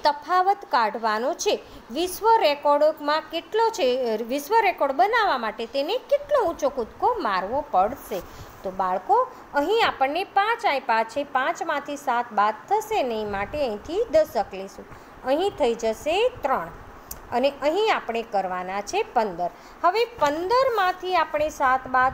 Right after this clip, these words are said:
કરશું એટલે અહીં થઈ જશે આઠ. આઠ કરવાના છે. હવે અહીં આપણને ત્રણ આપેલા છે,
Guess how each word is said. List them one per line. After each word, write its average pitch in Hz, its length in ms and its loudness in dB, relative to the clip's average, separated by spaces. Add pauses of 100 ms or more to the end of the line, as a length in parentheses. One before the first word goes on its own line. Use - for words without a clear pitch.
કરશું 381 440 2
એટલે 294 520 -2 (140)
અહીં 294 400 -2
થઈ 233 380 -4
જશે 220 560 -4 (100)
આઠ. 202 440 -4 (500)
આઠ 330 320 2
કરવાના 220 540 0
છે. 302 260 -6 (260)
હવે 277 160 4
અહીં 359 520 2
આપણને 262 480 -2
ત્રણ 403 460 0
આપેલા 233 520 0
છે, 349 280 -4